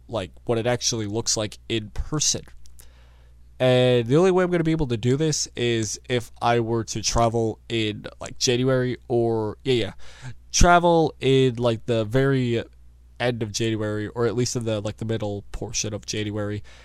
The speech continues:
and stay for, like, a month or so, 'cause as much as I don't like the snow, I can handle it. Okay, I can handle it, but I'm going to be, uh,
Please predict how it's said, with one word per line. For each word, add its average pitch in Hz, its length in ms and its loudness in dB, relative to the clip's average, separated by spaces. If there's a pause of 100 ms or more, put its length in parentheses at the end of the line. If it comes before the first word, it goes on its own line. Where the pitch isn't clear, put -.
(100)
and 107 180 -4
stay 110 300 2
for, - 160 -6
like, 104 180 -4
a 104 60 -6
month 104 260 -6
or 104 140 -4
so, 104 420 -4
'cause 104 340 -8 (380)
as 123 140 0
much 196 200 6
as 185 120 2
I 175 80 4
don't 151 160 4
like 131 220 2
the 139 100 2
snow, 147 420 4
I 123 120 -2
can 113 180 -4
handle 131 420 2
it. 156 180 0 (1000)
Okay, 139 500 2
I 120 100 -6
can 113 120 -6
handle 151 320 4
it, 123 160 4
but 113 320 0
I'm 117 140 2
going 120 260 0
to - 180 -6
be, 110 160 -2
uh, 104 160 -2